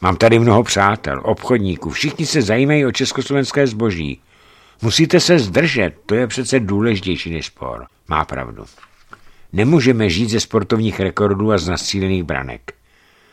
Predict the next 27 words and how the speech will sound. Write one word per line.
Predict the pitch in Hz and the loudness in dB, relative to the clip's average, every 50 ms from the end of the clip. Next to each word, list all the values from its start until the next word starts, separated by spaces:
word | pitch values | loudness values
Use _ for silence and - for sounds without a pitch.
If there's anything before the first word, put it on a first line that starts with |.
| _ _ _ | _ _ _
Před | - - 107 98 | -2 0 2 4
válkou | 101 123 135 143 135 - 160 135 | 4 6 4 4 4 2 0 0
jsme | - - 143 | 0 0 0
měli | 143 143 139 131 113 | 2 4 4 4 4
bohaté | 90 104 95 95 123 123 - 143 127 | 4 2 2 2 2 0 0 -2 -2
obchodní | - 120 98 - - 131 131 131 123 | -2 -4 -6 -2 0 2 2 2 2
styky | - - - 113 - - 131 | 0 -2 -4 -4 -2 -2 -2
s | - | 0
celým | - 120 123 127 123 101 | 0 0 0 0 0 -2
světem | - 95 87 80 - 101 98 98 104 110 - - _ _ _ _ _ _ _ _ _ | -2 -2 -4 -4 -2 -2 -2 -2 -2 -2 -4 -8 _ _ _ _ _ _ _ _ _
a | - 87 | -4 -2
tak | - - 120 - - | 0 0 0 0 -2
jsme | - - 117 104 | -4 -4 -2 -4
středem | - - - - 98 98 98 98 95 | -4 -4 -2 0 0 0 0 0 -2
dotazu. | 85 80 - - 71 62 - - 52 - - _ _ _ - | -2 -4 -6 -8 -10 -10 -10 -12 -16 -20 -20 _ _ _ -4
„Kdy | 95 107 151 160 | 2 4 4 6
sem | - - 240 240 | 6 4 2 2
přijdou | 196 - 196 208 196 202 | 0 0 0 4 4 4
vaše | 175 170 - - 156 | 4 4 2 2 2
motocykly, | 151 139 127 - - 117 - - 120 104 95 92 90 82 - | 2 2 2 2 0 -2 0 -2 -4 -2 -2 -2 -4 -4 -2
traktory, | - - 165 165 - - - - 180 165 143 107 | 0 2 2 2 0 -2 -2 -2 0 2 0 0
pneumatiky, | - - 135 160 175 175 160 151 131 - - 123 98 101 95 | 0 2 4 4 6 6 4 2 2 0 -2 -2 -2 -4 -4
textil, | - - 202 196 - - - - 143 117 107 90 - | 0 0 0 0 0 -2 -2 0 2 2 2 2 0
optické | 170 143 - 220 190 - - - 180 165 | -2 -2 0 -2 -2 0 0 2 2 2
přístroje, | - - - - 143 127 - - 135 131 127 110 | 0 -2 -4 -4 -4 -4 -2 -2 -2 -2 0 0
sklo, | - - - 185 208 196 156 | -2 -2 2 4 4 4 4
zápalky? | 101 156 190 202 196 - - 190 190 180 - - 127 107 95 | 6 4 4 4 2 0 0 0 0 -2 -4 -4 -4 -4 -4